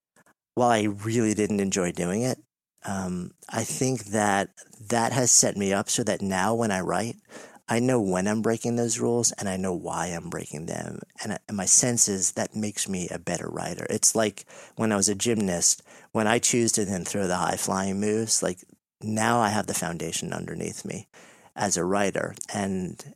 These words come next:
and my sense is that that will allow me over the long term to become a much better writer. So, so it's interesting that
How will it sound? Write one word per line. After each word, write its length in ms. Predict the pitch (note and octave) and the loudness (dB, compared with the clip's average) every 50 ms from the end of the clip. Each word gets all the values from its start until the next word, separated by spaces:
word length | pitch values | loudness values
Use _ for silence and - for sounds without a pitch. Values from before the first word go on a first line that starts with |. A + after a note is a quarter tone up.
| _ - | _ -6
and 80 | A2 | -4
my 80 | G#2+ G2+ | 0 4
sense 400 | G#2 - - - C3+ C3 A#2+ - | 6 6 6 6 6 4 2 2
is 140 | G#2 F#2+ F2 | 0 0 0
that 200 | G2+ G2+ - - - | 2 0 0 -2 -4
that 340 | A2 G#2 A2+ A#2+ A#2 F#2 A#2 | -4 0 2 2 4 2 2
will 160 | B2 A2+ G#2 | 2 2 2
allow 300 | F#2 F2 E2 D2+ E2+ F#2 | 2 2 2 0 0 0
me 280 | G2 G#2+ A#2 B2 A#2+ A2+ - | 0 -2 -2 -4 -6 -8 -6
over 220 | - A2 F#2 F#2 E2+ | -6 -4 -4 -4 -4
the 80 | - | -4
long 240 | E2+ - - - - | -6 -6 -6 -8 -6
term 340 | - - A2 A2 A2 A2+ A2 - _ _ _ - - - _ _ - | -4 -4 -2 -2 -4 -4 -8 -12 _ _ _ -20 -20 -20 _ _ -4
to 80 | - A2 | -2 0
become 320 | G#2 G2+ - - F#2+ E2+ | 0 -2 -2 -2 -4 -4
a 40 | E2+ | -4
much 300 | E2+ F#2 F#2+ - - - | -4 -6 -6 -6 -6 -4
better 260 | - - - E2+ F2+ | -4 -4 -4 -4 -4
writer. 380 | F#2+ - - G1+ - - - - | -2 -2 -2 -2 -4 -4 -4 0
So, 380 | - - - A2+ G2+ F#2+ F#2 - - - - | 2 2 2 2 0 -2 -4 -6 -12 -10 -4
so 140 | - - C3 | 0 2 2
it's 140 | B2 A2+ - | 4 4 4
interesting 360 | D3+ C#3 C#3+ B2+ A#2+ A2+ G2+ | 4 4 4 4 4 4 2
that 180 | G2 G2 F#2+ | 2 0 0